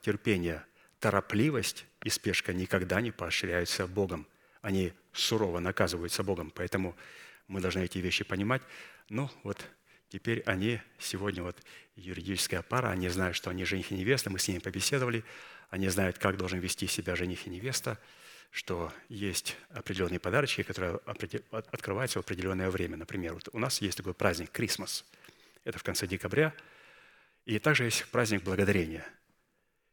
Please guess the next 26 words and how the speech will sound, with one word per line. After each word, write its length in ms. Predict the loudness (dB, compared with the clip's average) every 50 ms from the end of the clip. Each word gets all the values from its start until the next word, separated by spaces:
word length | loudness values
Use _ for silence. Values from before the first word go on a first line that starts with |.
| _ 0
И 260 | 2 4 4 4 2 -4 -12 -20 _ _ -8
что 180 | -4 -2 0
интересно, 360 | 0 2 2 2 2 2 0
что 240 | -2 -2 -2 -2 -4
в 80 | -4 -6
праздник 540 | -4 0 2 4 4 4 4 2 0 0 -2
Благодарения – 560 | 0 2 4 6 6 6 6 6 4 2 2
это 140 | 2 2 2
когда 300 | 2 2 2 2 2 2
в 80 | 0
конце 260 | -2 -2 0 2 2
ноября, 500 | 2 0 0 0 2 2 2 2 2 -2 -6
за 200 | -6 -4 -2 0
месяц 480 | 2 2 2 2 2 0 0 0 -2 -4
до 280 | -6 -8 -6 -4 -6 -6
праздника 680 | -4 -2 0 0 0 0 -2 -2 -2 -4 -4 -4 -8 -12 _ -16
вот 180 | -16 -14 -14
Нового 280 | -14 -12 -8 -6 -6 -2
года, 320 | 2 4 4 4 4 2 -2 -8 -20 -20 -20 -20 -20 -20 -20 -14 -8
начинает 580 | -2 0 2 2 4 4 4 4 4 2 -2 -8 -16 _ -20 -20 -20 _ -18
сразу 500 | -8 -2 2 2 4 4 2 0 -4 -8 -12 _ _
на 200 | -12 -10 -8 -8
праздник 340 | -2 0 0 2 2 0 0
Благодарения, 520 | 0 0 2 4 4 4 4 4 2 -2 -6 -8 -14 -8
начинает 520 | -4 0 2 4 4 6 6 4 4 2 0
играть 360 | 0 2 2 2 2 0